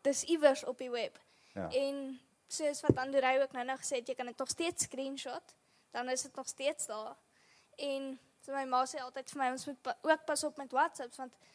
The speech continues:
Speaker 1: al delete jy dit of op Facebook enige plek, jy kan dit delete, maar dit is altyd iewers." Ons het eendag toe gaan Google ons my naam. En oral wat ek op,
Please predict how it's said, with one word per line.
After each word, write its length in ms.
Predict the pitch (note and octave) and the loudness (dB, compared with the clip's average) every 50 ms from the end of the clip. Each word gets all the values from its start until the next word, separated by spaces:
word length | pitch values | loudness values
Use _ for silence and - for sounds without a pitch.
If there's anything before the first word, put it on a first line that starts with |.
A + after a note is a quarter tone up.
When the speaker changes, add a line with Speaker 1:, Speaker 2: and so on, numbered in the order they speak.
| - - _ _ - _ - - | -20 -20 _ _ -20 _ 0 2
Speaker 1:
al 160 | C4 D#4 D4 | 4 4 4
delete 440 | C#4 D4+ C#4 C4 E4 F#4 F#4 - F#4+ | 2 0 2 2 2 2 2 0 0
jy 80 | F4 | 2
dit 320 | D4+ D#4 D4 D4 - - - | 2 2 2 0 -2 -10 -14
of 240 | - - A#3+ B3 - - - - | -12 -12 -12 -10 -10 -10 -12 -10
op 180 | - - C4 - | -10 -10 -6 0
Facebook 460 | - F4 D#4+ D#4+ D4+ - D#4+ - - | 2 2 2 2 2 -2 -4 0 2
enige 240 | C4+ E4+ E4+ E4+ - | 4 4 4 2 0
plek, 240 | - A#3 A#3 A3+ - | -2 -2 -2 -2 -4
jy 80 | B3+ | -2
kan 140 | B3+ - D4 | 0 0 2
dit 140 | D4+ D#4+ C#4+ | 2 2 0
delete, 520 | B3 A#3+ A#3+ A#3+ C#4+ D#4+ C#4+ C4+ - - - | 0 -2 0 0 0 -2 -2 -4 -10 -10 -6
maar 120 | C4 B3+ | -6 -4
dit 100 | A#3+ B3 | -4 -6
is 80 | - - | -4 0
altyd 360 | G3 B3 C#4 - F4+ E4 - | 2 2 2 0 -2 -6 -8
iewers." 400 | - C4+ C#4 C4 - - - - - - _ _ _ _ _ - - _ _ | -8 -4 -2 -2 -2 -2 -6 -12 -16 -20 _ _ _ _ _ -20 -20 _ _
Ons 180 | - C#4+ D4 - | -8 -6 -4 -4
het 140 | D#4+ D4+ - | -4 -2 -2
eendag 260 | D4+ D4+ D4 D4 D4 | 0 2 2 2 2
toe 100 | - D#4+ | 0 -2
gaan 180 | - D4+ C#4+ B3+ | -2 -2 -2 -2
Google 260 | C4 C#4 C4 C#4+ C#4+ | -4 -4 -2 -2 -2
ons 160 | C#4 C4+ C#4 - | -2 -4 -4 -6
my 100 | C4+ B3+ | -6 -2
naam. 380 | B3+ D4+ F4+ E4+ - - B3 C4 - - - _ _ _ _ - - - _ _ | 0 2 2 2 0 -2 -8 -18 -20 -20 -20 _ _ _ _ -20 -20 -20 _ _
En 220 | - C#4 C#4 C4+ C4+ C4 - | 0 2 2 0 -2 -6 -2
oral 280 | - E4 F#4 F#4+ G#4 G#4 - | 0 2 4 4 4 2 2
wat 260 | - E4+ D#4 - - - | 2 0 0 0 -4 -4
ek 200 | - B3+ C4+ - | -2 -2 0 0
op, 220 | - C#4 C#4 C4 | 0 0 0 0